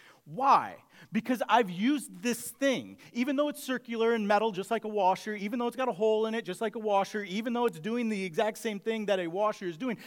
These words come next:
there's a very big difference between a metal washer and my metal wedding ring, is there not? One has been designated for a particular purpose. It's been set aside. It's been, it, it, it's sacred in a sense, is it not?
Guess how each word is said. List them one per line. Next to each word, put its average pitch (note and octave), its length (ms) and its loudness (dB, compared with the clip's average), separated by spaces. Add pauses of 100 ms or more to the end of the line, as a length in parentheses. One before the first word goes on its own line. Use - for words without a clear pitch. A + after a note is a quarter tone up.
(120)
there's A3 160 0
a G#3+ 240 2
very A3+ 400 0
big E3 460 -6
difference F3 420 -2
between G#3 480 -6
a F#3+ 140 -2
metal G3 420 2
washer F3 540 0
and E3+ 240 -4
my E3+ 160 0
metal F#3 560 0
wedding D#3 380 0
ring, G2+ 240 -10
is D3 180 -10
there F3 160 -2
not? F3 360 -2 (560)
One G#3 480 0 (180)
has G3 180 0
been E3+ 240 -2
designated E3 640 -2
for D#3+ 120 -4
a D3 60 -6
particular D#3+ 500 -8
purpose. F3+ 420 -6
It's C#3 120 -16
been E3+ 160 -10
set F3 200 -6
aside. F3 440 -2
It's A#2 140 -12
been, E3 240 -4 (420)
it, F#3 180 -6
it, F3+ 140 -14
it's F3 200 -8
sacred E3 640 -6
in D3 120 -6
a C3+ 180 -8
sense, A2 400 -12
is C#3 120 -10
it C#3 100 -12
not? F#3 320 -8